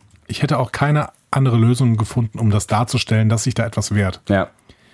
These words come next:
Speaker 2: Oder dass das wert, aber dass da zumindest irgendwie, dass da noch ein Rest übrig ist,
Speaker 1: Genau.
Speaker 2: was, was sehr struggelt unter dem, was da gerade passiert.
Speaker 1: Weil
Speaker 2: So,
Speaker 1: jede
Speaker 2: ne?
Speaker 1: einzelne Körperregung drückt halt keine Emotionen aus. Ne?
Speaker 2: Ja.
Speaker 1: Dementsprechend, äh, hätte jetzt die Hand bewegen lassen können, aber dann hätte man auch sagen können, okay, gut,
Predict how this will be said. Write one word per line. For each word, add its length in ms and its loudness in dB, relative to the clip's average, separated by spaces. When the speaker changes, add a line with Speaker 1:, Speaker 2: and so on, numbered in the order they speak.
Speaker 2:
Oder 240 4
dass 140 0
das 180 -4
wert, 240 2
aber 160 2
dass 240 0
da 100 -2
zumindest 340 0
irgendwie, 180 -2
dass 160 -2
da 60 0
noch 120 -2
ein 80 0
Rest 240 -2
übrig 280 -2
ist, 140 -2
Speaker 1:
Genau. 120 2
Speaker 2:
was, 200 -4
was 280 -4
sehr 260 0
struggelt 460 0
unter 220 -2
dem, 180 0
was 160 -2
da 140 0
gerade 240 0
passiert. 480 -2
Speaker 1:
Weil 140 2
Speaker 2:
So, 80 2
Speaker 1:
jede 160 4
Speaker 2:
ne? 60 -2
Speaker 1:
einzelne 420 0
Körperregung 760 2
drückt 240 -4
halt 120 -2
keine 240 0
Emotionen 540 2
aus. 400 -4
Ne? 240 2
Speaker 2:
Ja. 100 2
Speaker 1:
Dementsprechend, 720 -2
äh, 380 -4
hätte 180 0
jetzt 200 -2
die 80 2
Hand 140 0
bewegen 320 2
lassen 200 0
können, 200 0
aber 100 2
dann 100 4
hätte 100 -2
man 120 0
auch 60 -12
sagen 240 2
können, 160 -2
okay, 260 0
gut, 240 -2